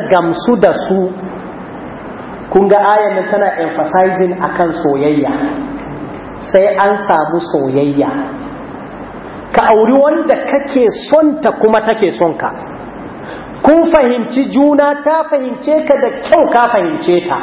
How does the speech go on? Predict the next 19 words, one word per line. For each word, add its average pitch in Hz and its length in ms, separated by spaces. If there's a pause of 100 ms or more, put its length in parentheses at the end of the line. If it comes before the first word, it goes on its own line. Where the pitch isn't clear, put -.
(2000)
Kamar 190 280
yadda 277 360 (200)
a 202 160
wata 254 320
aya 262 340 (140)
Allah 254 320
can 262 180
cikin 262 300
suratu 262 560
abin, 208 320
ah, 180 560
ina 220 240
jin 190 240
Rum 208 240
ne 202 220
ko 214 260
suratu 208 800
abin 165 240
nan, 175 160